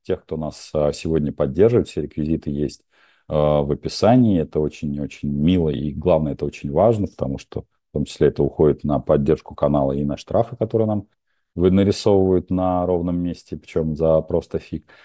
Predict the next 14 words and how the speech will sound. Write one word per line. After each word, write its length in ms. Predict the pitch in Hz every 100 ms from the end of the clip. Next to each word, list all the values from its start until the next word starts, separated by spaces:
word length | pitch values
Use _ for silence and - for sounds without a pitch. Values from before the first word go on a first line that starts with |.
| - _ _
Поэтому, 1200 | - 104 214 107 107 104 104 101 95 85 82 85 82
э, 0 |
в-, 20 |
буду 260 | 85 107
рад 220 | 104 98 -
вас 200 | 82 -
увидеть, 500 | 87 82 76 - -
а, 100 | 78
в 40 |
следующий 340 | - 87 71 -
вторник. 380 | - 139 135 90
Обсудим, 560 | 78 - 85 80 76
а, 640 | 78 76 76 76 73 73 -
результаты 880 | 80 80 90 85 92 80 - 76 -